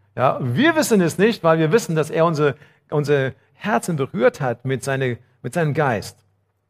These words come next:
"Warum lässt du mich Unrecht erleben und warum siehst du dem Elend zu?" Ja,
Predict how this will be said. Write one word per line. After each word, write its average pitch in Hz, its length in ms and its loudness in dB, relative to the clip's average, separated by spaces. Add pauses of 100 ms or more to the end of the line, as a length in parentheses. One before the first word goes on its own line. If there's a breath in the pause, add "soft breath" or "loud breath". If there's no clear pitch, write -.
(380)
"Warum 202 160 4
lässt 277 340 2
du 214 340 4
mich 190 640 0
Unrecht 233 680 2
erleben 147 600 4 (320 soft breath)
und 165 180 2
warum 214 200 4
siehst 220 320 -2
du 170 320 2 (160)
dem 175 160 0
Elend 190 400 4
zu?" 180 340 2 (1500)
Ja, 143 300 -2